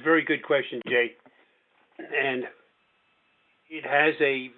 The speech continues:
really simple but complex answer. Uh, the most important is that, and this is where I think you're correct in stating that most people overlook the concept that you can develop a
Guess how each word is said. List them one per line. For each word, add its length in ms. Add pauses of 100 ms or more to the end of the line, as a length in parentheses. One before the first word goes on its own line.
(100)
really 440
simple 340
but 280
complex 500
answer. 420 (1800)
Uh, 280
the 80
most 260
important 480
is 180
that, 260 (1300)
and 200
this 120
is 120
where 140
I 100
think 220
you're 80
correct 380
in 180
stating 420
that 180
most 260
people 420 (520)
overlook 500
the 80
concept 640
that 200 (540)
you 100
can 300
develop 420
a 120